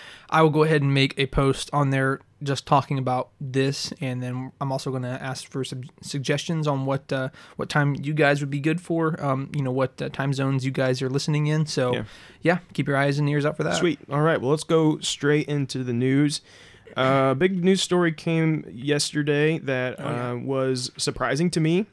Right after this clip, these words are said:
Speaker 2: I was not expecting it. Um, this is straight from Star Wars dot com, and it says, "Doctor Aphra, an audiobook original revealed." So, what this is, is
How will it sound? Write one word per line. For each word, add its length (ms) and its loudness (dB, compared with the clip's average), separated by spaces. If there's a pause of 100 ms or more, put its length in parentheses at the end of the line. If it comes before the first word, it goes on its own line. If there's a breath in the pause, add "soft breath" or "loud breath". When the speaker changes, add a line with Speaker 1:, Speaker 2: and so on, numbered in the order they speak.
(100)
Speaker 2:
I 60 0
was 120 0
not 120 -2
expecting 440 -6
it. 140 -8 (400)
Um, 160 -2
this 160 2
is 80 2
straight 340 2
from 160 -4
Star 240 2
Wars 260 2
dot 220 -4
com, 300 -2
and 80 -2
it 80 -4
says, 340 0 (480 loud breath)
"Doctor 580 2
Aphra, 640 -4
an 220 -6
audiobook 720 2
original 720 -2
revealed." 580 -6 (1000)
So, 440 2
what 180 0
this 180 0
is, 380 -2 (580 soft breath)
is 480 2